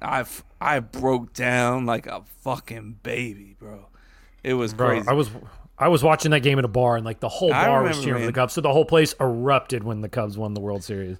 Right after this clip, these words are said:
Speaker 1: I, I always give you guys, I always give you guys shit when your teams win, 'cause I don't, I don't, you know, obviously we're jealous. Me, me and Jason, uh, when football teams are doing better than the Packers,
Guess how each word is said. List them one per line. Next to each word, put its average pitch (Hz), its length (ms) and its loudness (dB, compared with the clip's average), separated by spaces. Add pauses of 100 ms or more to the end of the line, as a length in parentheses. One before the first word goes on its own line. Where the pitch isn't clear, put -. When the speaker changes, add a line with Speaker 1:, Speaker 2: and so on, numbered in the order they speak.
Speaker 1:
I, 202 240 2 (100)
I 160 140 2
always 226 220 4
give 214 180 -2
you 208 80 -2
guys, 180 480 0
I 147 140 4
always 175 200 0
give 156 180 -2
you 151 60 -6
guys 143 240 2
shit 143 260 -2
when 117 120 -4
your 110 100 -4
teams 113 360 -6
win, 113 200 -8
'cause 123 160 -4
I 143 80 4
don't, 156 220 0
I 123 100 0
don't, 135 320 -2 (400)
you 120 160 -8
know, 107 240 -4
obviously 123 460 -2
we're 113 140 -4
jealous. 107 440 -2
Me, 113 300 -6
me 117 220 -4
and 110 100 -4
Jason, 110 560 -4
uh, 107 480 0 (400)
when 110 560 -4 (280)
football 127 320 -2
teams 117 240 -6
are 110 80 -4
doing 107 260 -2
better 113 160 2
than 104 100 -4
the 104 60 -8
Packers, 117 560 -4